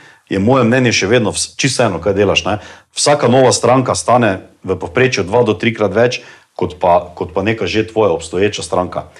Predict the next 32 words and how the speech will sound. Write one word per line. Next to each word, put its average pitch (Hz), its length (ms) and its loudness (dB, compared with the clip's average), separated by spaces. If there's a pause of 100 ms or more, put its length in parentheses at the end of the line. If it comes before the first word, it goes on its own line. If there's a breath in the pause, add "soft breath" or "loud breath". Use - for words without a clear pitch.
(160 loud breath)
Še - 240 -2
enkrat 123 320 0
ponavljam, 104 400 0
je 80 40 -12
pa - 80 -14
seveda 104 280 0
zelo, 87 240 0
zelo 90 320 -2
odvisno 87 420 -6
od, 87 420 -8
od, 90 360 -4
eh, 85 140 0 (300)
panoge 101 500 0 (500 loud breath)
in 101 100 -6
pa 90 140 -2
zelo 110 240 4
odvisno 107 400 0
tudi 107 240 -2
od 87 160 -4
tega, 120 240 4
na 87 100 -2
kak 120 240 0
način 120 320 -2
se 110 160 0
lotimo, 95 800 0 (680 loud breath)
ehm, 87 680 0 (540)
pridobivanja 98 720 0
nekih 107 380 -4
novih 107 360 0
potencialnih 92 640 -2
kontaktov. 95 760 0 (1080 soft breath)
Eh, 90 300 4